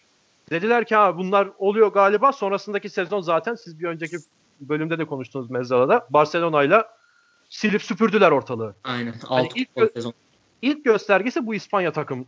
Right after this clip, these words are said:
Speaker 1: takımıydı. Ve dediğim gibi hani Fernando Torres'i de çok, çok, çok beğendiğim için benim için özel olan buydu. Yani iki bin ona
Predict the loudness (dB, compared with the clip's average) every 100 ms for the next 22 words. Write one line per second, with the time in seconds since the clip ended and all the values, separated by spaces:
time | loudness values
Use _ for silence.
0 | _ -12 -8 -6 -4 -4 -4 _ _ _
1 | _ _ _ _ _ 2 4 4 0 0
2 | -2 0 0 0 0 0 -2 -4 -6 -6
3 | -4 -6 -6 -8 -6 -10 -6 -8 -4 -4
4 | -4 -8 -10 -8 -8 -4 -4 -4 -6 -6
5 | -2 0 2 2 0 -4 -4 -4 -2 -2
6 | -4 -8 -2 0 0 -2